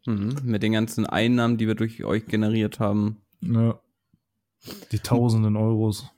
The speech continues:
Speaker 1: Ja, muss auch mal was investiert werden.
Speaker 2: Eben. Und wir wollen das alles nicht nur in Gras investieren, sondern auch ein bisschen in die Qualität.
Speaker 1: <laughs>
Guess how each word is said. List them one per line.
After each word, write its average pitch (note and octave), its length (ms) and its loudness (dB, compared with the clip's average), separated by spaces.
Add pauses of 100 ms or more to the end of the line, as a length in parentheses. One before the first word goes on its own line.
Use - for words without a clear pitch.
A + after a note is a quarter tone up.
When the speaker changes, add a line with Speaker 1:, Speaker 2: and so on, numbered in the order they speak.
(140)
Speaker 1:
Ja, A#2 360 0
muss B2 160 0
auch B2 80 2
mal A2 120 2
was A2 160 0
investiert A#2 640 -2
werden. G2+ 340 -2 (480)
Speaker 2:
Eben. G#2 400 0 (240)
Und G#2+ 160 -2
wir A2 160 -2
wollen G#2+ 160 2
das G#2 160 0
alles G#2+ 280 -2
nicht A2+ 180 0
nur C3 400 2
in C3 160 0
Gras B2 320 0
investieren, A#2+ 580 0
sondern A#2 340 0
auch A#2 320 -2
ein A2+ 60 -2
bisschen A2 300 0
in A2 120 0
die G2+ 120 -4
Qualität. - 800 -4
Speaker 1:
<laughs> - 60 -20